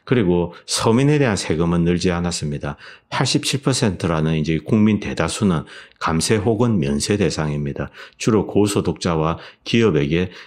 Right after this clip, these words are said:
비과세 혜택을 줄여서 이제 전체적인 세수 확보를 증가시켰습니다. 뭐, 비과세 혜택이라고 해도 되고, 뭐, 세금이 새는 개구멍들이 있어요.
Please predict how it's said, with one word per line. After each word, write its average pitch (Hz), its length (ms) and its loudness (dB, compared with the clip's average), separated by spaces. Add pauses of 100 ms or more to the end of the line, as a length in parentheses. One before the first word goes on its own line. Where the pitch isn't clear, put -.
(120)
비과세 117 480 2
혜택을 87 400 0
줄여서 82 480 0
이제 78 160 -2
전체적인 82 560 0
세수 - 360 -2
확보를 82 460 -2 (240)
증가시켰습니다. 80 920 0
뭐, 71 140 -2
비과세 101 540 0 (300)
혜택이라고 95 540 2
해도 87 180 2
되고, 87 400 0 (380)
뭐, 82 100 -2
세금이 117 500 2
새는 85 420 0
개구멍들이 92 600 2
있어요. 73 380 -2